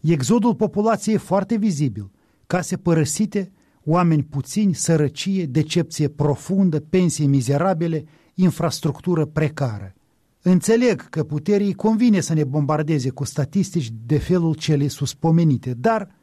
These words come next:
să fim serioși. Cunosc la urma urmei o mulțime de oameni care au plecat sau care ar pleca imediat dacă ar găsi o posibilitate. Și apoi cât de grăitoare e statistica cu pricina?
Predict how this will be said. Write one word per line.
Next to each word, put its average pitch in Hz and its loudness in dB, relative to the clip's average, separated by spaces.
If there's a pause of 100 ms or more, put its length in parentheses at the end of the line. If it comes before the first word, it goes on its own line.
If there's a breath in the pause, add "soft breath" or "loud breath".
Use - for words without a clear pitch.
(100)
să - -2
fim 214 2
serioși. 131 -4 (400 soft breath)
Cunosc 208 2
la 180 0
urma 160 2
urmei 196 0 (220 loud breath)
o 190 2
mulțime 170 2
de 135 0
oameni 175 2
care 160 -2
au 156 2
plecat 160 0
sau 170 -2
care 165 0
ar 151 0
pleca 160 0
imediat 165 2 (220 soft breath)
dacă 156 0
ar 156 2
găsi 151 -2
o 135 2
posibilitate. 135 -4 (640)
Și - -2
apoi 196 2
cât 226 0
de 240 2
grăitoare 208 0
e 127 -4
statistica 143 -6
cu 151 -6
pricina? 110 -4